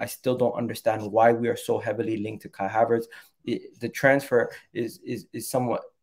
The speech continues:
confusing to me. I never understood it. But hey, it's gonna happen regardless if we like it or not. Um, and if Mikel Arteta can do something out of it, make it work, it would be beautiful. But if it doesn't work out and Mikel Arteta really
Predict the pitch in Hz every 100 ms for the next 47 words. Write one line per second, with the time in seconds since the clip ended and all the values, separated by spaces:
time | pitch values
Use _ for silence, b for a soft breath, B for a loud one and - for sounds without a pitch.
0 | - 104 - 131 131 123 127 123 123 123
1 | B B - 117 127 127 117 107 - 131
2 | 123 117 B B _ 147 147 147 135 127
3 | B _ - - 147 135 127 110 - 117
4 | 113 B B - 117 123 123 127 - 123
5 | 123 117 113 113 107 113 110 - - B
6 | B _ 110 110 113 110 - - - 117
7 | 113 113 - - _ - - _ _ -
8 | 139 - 139 139 143 131 127 - 127 123
9 | 117 127 127 - 117 120 120 127 135 120
10 | 120 113 104 131 160 - _ 113 113 110
11 | 110 98 113 101 - 95 B B B 110
12 | 110 - - 127 135 143 117 120 120 120
13 | 120 123 B B _ 107 113 120 113 -
14 | - 110 107 120 123 117